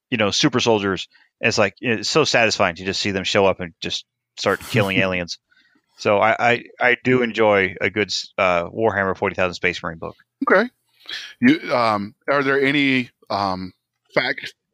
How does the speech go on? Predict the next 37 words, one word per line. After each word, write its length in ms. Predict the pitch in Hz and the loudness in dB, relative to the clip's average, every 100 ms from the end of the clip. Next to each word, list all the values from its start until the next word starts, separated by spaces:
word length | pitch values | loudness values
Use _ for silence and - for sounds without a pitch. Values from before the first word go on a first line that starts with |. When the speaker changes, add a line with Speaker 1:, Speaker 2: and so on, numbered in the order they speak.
| - | -2
Speaker 1:
Uh, 80 | 147 - - - | -2 -4 -8 -2
I'm 100 | 165 | 0
a 60 | |
Dark 240 | 143 139 123 | 2 2 2
Angel. 340 | 117 110 98 _ - | 2 2 0 _ 0
I'm 200 | 131 143 | 2 2
a 60 | |
Dark 240 | 117 113 104 | 2 2 2
Angel 360 | 98 90 87 _ _ | 0 -2 -8 _ _
person 300 | - 92 90 | -4 -4 -6
through 180 | 98 98 | -4 -4
and 80 | 92 | -4
through. 300 | 98 87 82 _ - _ _ _ | -4 -4 -6 _ -20 _ _ _
And 160 | - 107 | -2 2
then 240 | 101 92 - | 2 0 -8
no 200 | - 117 | -2 2
doubt 280 | 117 113 113 | 4 4 2
you 100 | 110 | 0
know 160 | 113 110 | 2 2
some 180 | 117 104 | 2 -2
Space 380 | - 123 117 | -2 0 2
Wolf, 380 | 113 107 - - _ _ _ _ _ _ | 2 2 0 -16 _ _ _ _ _ _
you 80 | 113 | -4
know, 140 | 98 | -4
puppy 480 | - 120 107 104 - - - _ | 0 0 0 -2 -4 -18 -20 _
who 80 | 120 | -2
loves 260 | 113 120 107 | 0 0 0
them, 240 | 131 131 | 0 0
and 100 | 107 | 0
they're 80 | 107 | 0
like, 100 | 107 | 2
"Oh, 60 | 190 | 2
Richard 320 | 170 175 143 | 0 -2 -4
Faction, 340 | 170 170 - 120 | 0 0 -2 -6
yeah, 120 | 151 | -4
yeah, 80 | 147 | -4
yeah," 120 | 151 | -6